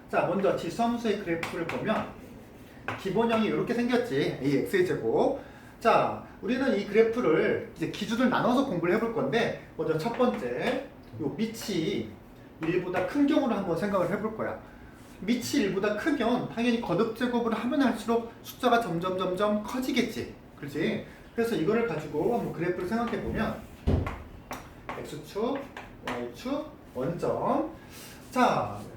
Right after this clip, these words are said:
어, 밑이 뭐가 됐든 간에 X에다 영을 집어넣게 되면 어떻게 되겠어? A의 영 제곱은 일이니까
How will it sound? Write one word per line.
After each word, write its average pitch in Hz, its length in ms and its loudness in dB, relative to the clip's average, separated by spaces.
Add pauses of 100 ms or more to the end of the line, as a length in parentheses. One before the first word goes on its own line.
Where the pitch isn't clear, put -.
(180)
어, 233 680 4
밑이 254 320 2
뭐가 170 240 8
됐든 302 260 6
간에 160 560 6
X에다 233 720 2
영을 196 280 4
집어넣게 202 500 -2
되면 196 240 2
어떻게 180 300 2
되겠어? 165 560 2
A의 185 260 2
영 143 200 4
제곱은 185 440 0
일이니까 175 680 0